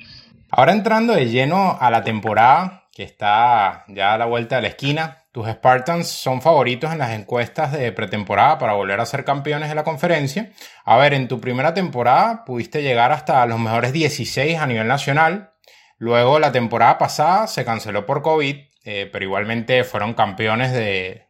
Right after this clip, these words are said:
lo que es la conferencia. ¿Qué proyectan los Spartans para este año? ¿Se trazan como meta llegar a un Final Four o qué tienen en la mente?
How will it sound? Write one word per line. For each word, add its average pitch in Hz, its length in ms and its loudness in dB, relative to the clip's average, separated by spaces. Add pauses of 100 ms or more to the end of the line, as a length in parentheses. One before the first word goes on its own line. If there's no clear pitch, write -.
(120)
lo 98 220 -10
que 95 200 -6
es 92 100 -10
la 117 140 0
conferencia. 127 680 -2
¿Qué 160 120 -4
proyectan 196 880 -2
los 120 200 -6
Spartans 147 680 -2
para 104 220 -6
este 131 200 -4
año? 101 340 -2
¿Se 113 160 -12
trazan 139 360 -2
como 139 220 -2
meta 143 360 0
llegar 131 220 0
a 151 40 -6
un 147 100 -10
Final 127 380 -2
Four 165 580 0
o 113 260 -4
qué 123 100 -8
tienen 143 260 -2
en 123 100 -2
la 101 80 -2
mente? 90 460 -10